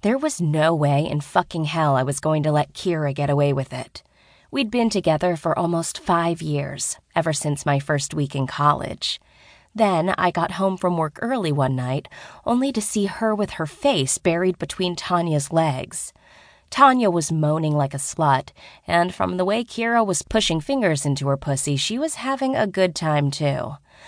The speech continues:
I stared at them for about two minutes until Tanya saw me and then screamed, "Jesus Christ!" Naturally,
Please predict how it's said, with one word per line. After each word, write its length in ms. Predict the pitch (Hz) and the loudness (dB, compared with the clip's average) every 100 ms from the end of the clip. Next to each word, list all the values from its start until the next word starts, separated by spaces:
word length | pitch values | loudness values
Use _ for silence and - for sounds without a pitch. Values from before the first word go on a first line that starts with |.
| - - - | -20 -20 -12
I 140 | - 214 | -2 -2
stared 480 | - - 214 202 190 | -2 -2 -2 -2 -2
at 220 | 147 - | -4 -4
them 200 | 139 135 | -2 -2
for 200 | 143 151 | -2 -2
about 320 | 143 143 - | 0 -2 -4
two 280 | - 226 233 | -6 -2 0
minutes 460 | 202 147 123 - - | 2 2 -2 -4 -6
until 300 | 156 - 156 | -4 -4 -6
Tanya 460 | 165 170 175 147 | -2 0 2 0
saw 300 | - 151 143 | 0 0 2
me 220 | 170 196 - | 0 -2 -2
and 120 | 170 | 0
then 160 | 147 143 | 2 2
screamed, 640 | - - 147 143 139 143 - _ _ | -4 -4 -2 0 -2 -4 -14 _ _
"Jesus 360 | - 320 427 - | -2 0 -2 -4
Christ!" 680 | - 302 427 220 - - - _ _ _ _ _ - | 2 6 6 4 -4 -8 -12 _ _ _ _ _ -8
Naturally, 840 | 196 180 147 - 147 135 131 143 | -2 -2 -2 -6 -8 -8 -10 -14